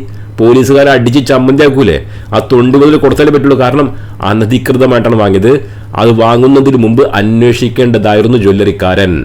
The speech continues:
അതേപോലെ തന്നെയാണ് ഇവിടെയും സംഭവിച്ചിട്ടുള്ളത്. ഈ ഭൂമി വാങ്ങുമ്പോൾ അന്വേഷിക്കേണ്ടതായിരുന്നു. അത് അന്വേഷിക്കാതെ ഈ തട്ടിപ്പിൽ കുടുങ്ങിയിട്ടുണ്ടെങ്കിൽ അതിൻ്റെ ഉത്തരവാദികൾ അവിടെ താമസിക്കുന്ന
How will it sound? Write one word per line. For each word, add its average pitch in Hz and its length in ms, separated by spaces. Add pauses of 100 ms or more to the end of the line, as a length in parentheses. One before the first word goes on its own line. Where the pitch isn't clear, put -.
(160)
അതേപോലെ 107 600
തന്നെയാണ് 95 300
ഇവിടെയും 95 460
സംഭവിച്ചിട്ടുള്ളത്. 98 640 (480)
ഈ 135 220
ഭൂമി 117 340
വാങ്ങുമ്പോൾ 110 560 (100)
അന്വേഷിക്കേണ്ടതായിരുന്നു. 104 1300
അത് 104 120
അന്വേഷിക്കാതെ 127 880 (400)
ഈ 135 260 (140)
തട്ടിപ്പിൽ 127 500
കുടുങ്ങിയിട്ടുണ്ടെങ്കിൽ 113 760 (280)
അതിൻ്റെ 147 340
ഉത്തരവാദികൾ 117 920 (160)
അവിടെ 117 320
താമസിക്കുന്ന 110 680